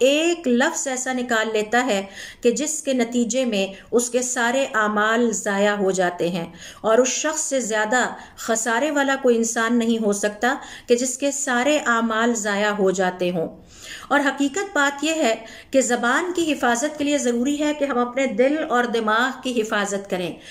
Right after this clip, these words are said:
क्योंकि ज़बान से वही अल्फाज अदा होते हैं जो दिल में पैदा होते हैं या दिमाग में पैदा होते हैं। और इस हवाले से हमें जिस चीज़ की सबसे ज़्यादा, अ, हिफाजत की ज़रूरत है वो ये कि हम कभी भी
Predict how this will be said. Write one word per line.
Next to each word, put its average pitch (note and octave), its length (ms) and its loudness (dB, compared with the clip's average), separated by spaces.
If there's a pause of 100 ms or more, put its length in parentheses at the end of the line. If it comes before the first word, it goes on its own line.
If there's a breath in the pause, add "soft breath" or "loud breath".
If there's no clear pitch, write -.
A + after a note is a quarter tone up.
(220 loud breath)
क्योंकि C4+ 300 2
ज़बान A#3+ 500 0
से C#4+ 180 -2
वही B3+ 300 2
अल्फाज A#3+ 440 0
अदा A3 200 0
होते A3+ 360 2
हैं G3+ 260 -2 (280 loud breath)
जो A3+ 160 0
दिल C#4 240 4
में C4+ 200 4
पैदा A3 300 2
होते B3 360 4
हैं A#3 240 0 (240 loud breath)
या A3+ 140 2
दिमाग A3 420 2
में A3+ 200 0
पैदा G3 280 2
होते F#3 360 0
हैं। F3 180 -2 (420 loud breath)
और A3+ 140 2
इस B3 160 -4
हवाले A#3+ 320 0
से C#4 140 -2
हमें B3 260 2
जिस A#3+ 180 -2 (500 loud breath)
चीज़ C#4 340 -4
की C4 140 -8
सबसे F4 380 -6
ज़्यादा, B3 340 2 (420 loud breath)
अ, G3+ 180 0
हिफाजत A3+ 560 0
की B3+ 80 2
ज़रूरत A#3 360 2
है A#3 120 2
वो A3+ 120 0
ये B3 220 2 (340 loud breath)
कि B3 80 2
हम C#4 260 4
कभी C#4+ 420 2
भी B3 180 4